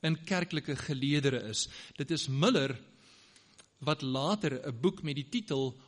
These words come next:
Om te mag twyfel sou publiseer. Nog 'n punt. Verder preek Angus Buchan soos 'n korporaal. Sy styl van prediking is heeltemal in kontras met meer en meer hoofstroompredikers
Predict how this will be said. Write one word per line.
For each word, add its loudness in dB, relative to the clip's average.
Om 2
te 0
mag -4
twyfel -4
sou 0
publiseer. -2
Nog 0
'n -2
punt. -8
Verder 2
preek 0
Angus -4
Buchan -2
soos 2
'n -4
korporaal. -2
Sy 0
styl 2
van -2
prediking -2
is -2
heeltemal 2
in -6
kontras -2
met -4
meer 2
en 0
meer 0
hoofstroompredikers 0